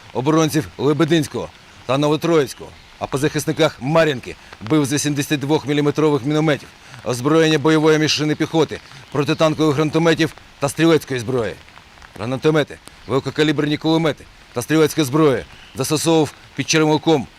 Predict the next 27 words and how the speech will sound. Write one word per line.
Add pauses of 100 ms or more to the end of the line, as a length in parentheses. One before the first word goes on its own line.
(140)
та
Гнутовим, (340)
автоматичні
гранатомети (300)
поблизу
Старогнатівки. (500)
Зі
стрілецької
зброї (260)
обстріляв
опорні
пункти
наших
військ (320)
поруч
Гранітного (200)
та
Богданівки. (640)
В
районі
Павлополя (240)
активізувались (200)
ворожі
снайпери. (440)
На
Луганському
напрямку